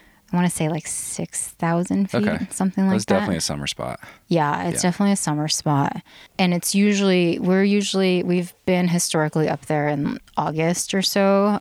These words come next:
Speaker 1: because the East Face goes in the shade at noon, so you can
Speaker 2: Mm.
Speaker 1: climb, you know, in the afternoon
Speaker 2: Oh,
Speaker 1: in
Speaker 2: that's
Speaker 1: pretty good
Speaker 2: perfect.
Speaker 1: conditions.
Speaker 2: Nice.
Speaker 1: Yeah. And it can get kind of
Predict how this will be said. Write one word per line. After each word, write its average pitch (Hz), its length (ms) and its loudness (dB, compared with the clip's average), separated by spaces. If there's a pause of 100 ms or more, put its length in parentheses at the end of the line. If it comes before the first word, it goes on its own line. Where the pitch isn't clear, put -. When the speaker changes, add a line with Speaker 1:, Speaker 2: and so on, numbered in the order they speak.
Speaker 1:
because 165 380 0
the 165 100 0
East 160 240 -2
Face 160 380 -2
goes 156 240 0
in 147 120 0
the 151 100 -2
shade 147 400 -2
at 151 100 -2
noon, 151 440 2
so 147 120 -2
you 143 120 2
can 175 220 0
Speaker 2:
Mm. - 40 -4
Speaker 1:
climb, 139 640 -2 (100)
you 160 120 -2
know, 143 160 0
in 139 80 -2
the 147 80 -2
afternoon 139 840 -2 (160)
Speaker 2:
Oh, - 100 -4
Speaker 1:
in 143 60 0
Speaker 2:
that's 165 180 -2
Speaker 1:
pretty 135 240 -4
good - 20 -16 (180)
Speaker 2:
perfect. - 80 -10
Speaker 1:
conditions. - 840 -6
Speaker 2:
Nice. 180 100 -4
Speaker 1:
Yeah. - 320 -4 (640)
And 151 520 0
it 196 160 0
can 185 220 0
get 170 180 2
kind 160 240 0
of 156 140 -6